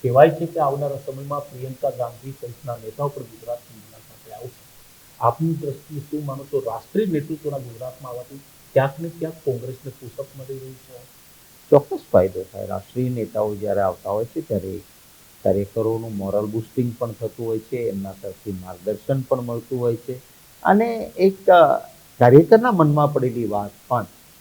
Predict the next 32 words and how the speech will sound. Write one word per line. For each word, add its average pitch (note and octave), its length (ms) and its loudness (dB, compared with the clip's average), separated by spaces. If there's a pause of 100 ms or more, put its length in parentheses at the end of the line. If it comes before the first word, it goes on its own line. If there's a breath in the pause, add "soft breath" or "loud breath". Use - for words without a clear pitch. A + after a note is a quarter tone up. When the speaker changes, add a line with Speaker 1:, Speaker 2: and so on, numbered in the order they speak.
Speaker 2:
નેતૃત્વ D3 520 2
સુધી B2 300 -2
પહોંચાડવા G#2+ 600 -2
માટેનો G#2 480 -6
એક G2+ 100 -10 (180)
સરળ G2+ 180 0
ઉપાય G2 400 0
પણ C3+ 180 -6
એનાથી A#2 360 -10
થતો G2+ 280 -8
હોય G2 160 -4
છે. - 160 -12
એટલે - 640 -4
જરૂર C3 440 2
એનાથી G#2+ 460 -8
બળ G2 220 -2
ચોક્કસ - 420 -6
મળતું F2+ 520 -10
હોય - 80 -20
છે. - 760 -20
Speaker 1:
તો D#3 60 10
આકાશ D#3+ 500 8
શક્તિસિંહ D3+ 440 -2
ગોયલ F3 300 4
ગુજરાત D3+ 480 2
પ્રદેશ G#3 360 6
કોંગ્રેસના C#3 420 -2
પ્રમુખ D3 380 -2
અને C3 120 0
રાજ્યસભાના B2 640 -8
સાંસદ - 400 -16
છે. A2+ 220 -20